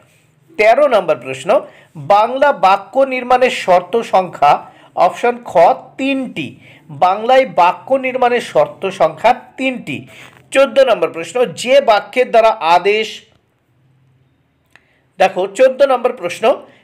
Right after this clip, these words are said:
যে বাক্যের দ্বারা আদেশ, অনুরোধ,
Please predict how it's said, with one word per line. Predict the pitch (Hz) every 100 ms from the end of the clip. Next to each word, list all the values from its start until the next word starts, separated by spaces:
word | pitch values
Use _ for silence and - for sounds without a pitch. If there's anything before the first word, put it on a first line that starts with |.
| _
যে | 156 131 262 277
বাক্যের | 190 170 - 247 202
দ্বারা | 202 160 123 - _ _ _ _ _ _ _ _ _ -
আদেশ, | 180 214 226 240 240 - - _ -
অনুরোধ, | 180 208 226 240 240